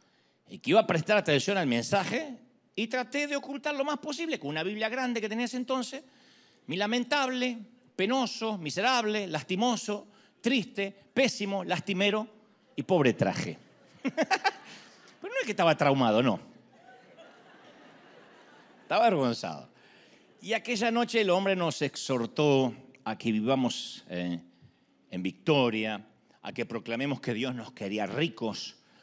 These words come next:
prósperos. Eh, él dijo, "Todo el mundo aquí tiene que salir emprendiendo algo".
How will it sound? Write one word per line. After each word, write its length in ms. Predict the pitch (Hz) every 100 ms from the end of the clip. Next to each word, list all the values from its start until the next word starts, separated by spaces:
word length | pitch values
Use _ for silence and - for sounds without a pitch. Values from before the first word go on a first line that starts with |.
| _ -
prósperos. 800 | 165 175 135 - 107 98 90 - _ _ _ _ -
Eh, 200 | 87 58
él 120 | 120
dijo, 280 | 113 110 104
"Todo 160 | 175 156
el 60 |
mundo 280 | 151 156 120
aquí 180 | 110 127
tiene 220 | 135 131
que 100 | 113
salir 280 | 117 120 123
emprendiendo 760 | 117 104 110 104 123 131 110
algo". 460 | 156 139 123 117